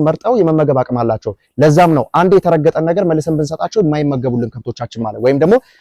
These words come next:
በከፍተኛ ሁኔታ ሽታ ያለውን ነገር መርጠው መተው የሚችሉ ደና ደናውን በልተው ሌላውን ይተውታል ማለት ነው። ስለዚህ ብዙ ጊዜ፣ እ፣ እንደ፣ እንደ ብክነትም የሚታየው ብዙ ጊዜ የተነካካ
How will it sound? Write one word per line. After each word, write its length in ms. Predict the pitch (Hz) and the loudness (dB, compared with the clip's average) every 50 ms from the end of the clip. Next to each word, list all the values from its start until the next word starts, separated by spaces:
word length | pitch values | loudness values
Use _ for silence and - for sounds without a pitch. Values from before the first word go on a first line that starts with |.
| _ _ - | _ _ -2
በከፍተኛ 440 | 123 - - 196 - - 196 180 180 170 | -2 0 0 0 0 2 2 4 4 4
ሁኔታ 240 | 170 170 170 170 226 277 339 _ _ _ - - | 4 4 4 4 4 2 0 _ _ _ -6 -2
ሽታ 220 | - 208 - - 214 | -2 -2 0 2 2
ያለውን 340 | 190 180 175 165 165 156 156 | 4 4 4 4 2 2 2
ነገር 220 | 165 170 214 254 240 | 0 0 0 0 0
መርጠው 300 | 170 160 160 156 - 190 165 | 0 0 0 0 -2 -2 -2
መተው 240 | 151 147 160 143 | -2 0 0 0
የሚችሉ 340 | 127 120 127 123 - - 117 113 | 0 0 -2 -4 -4 -4 -6 -2
ደና 200 | 104 143 165 165 170 | 0 2 2 2 4
ደናውን 280 | 165 160 165 170 165 | 2 2 2 2 0
በልተው 260 | 156 165 160 - 233 220 | 0 -2 -2 0 0 2
ሌላውን 300 | 180 165 160 156 151 143 | 2 4 2 2 0 0
ይተውታል 400 | 135 139 131 120 - 123 113 104 | -2 -2 -4 -4 -2 -4 -4 -4
ማለት 200 | 107 107 107 - | -4 -10 -10 -12
ነው። 100 | _ _ _ _ _ _ _ _ _ - | _ _ _ _ _ _ _ _ _ -2
ስለዚህ 220 | - 151 160 196 208 | 0 2 4 4 4
ብዙ 160 | 160 190 220 214 | 4 4 4 4
ጊዜ፣ 160 | 165 165 226 269 311 _ _ _ _ _ _ _ _ - | 4 4 2 2 0 _ _ _ _ _ _ _ _ 0
እ፣ 80 | 135 135 131 127 120 90 - - _ _ _ - - - - - - - | 2 2 4 2 2 0 -2 -8 _ _ _ -20 -20 -20 -20 -16 -8 -4
እንደ፣ 140 | 147 147 - - - 127 120 | -2 -2 -2 -2 -6 -6 -4
እንደ 160 | - 151 143 170 | 0 2 2 4
ብክነትም 420 | 160 196 - 214 220 208 - 214 202 | 2 2 2 0 0 0 2 2 2
የሚታየው 580 | 185 170 165 160 - - 175 175 175 240 285 302 302 | 2 2 0 -2 -2 -2 -2 0 2 0 0 0 -2
ብዙ 160 | - 143 151 180 | -4 -2 -2 0
ጊዜ 120 | 165 165 175 | 2 4 2
የተነካካ 460 | 156 151 160 165 170 - 175 - | 2 2 0 -2 -2 -2 -4 -4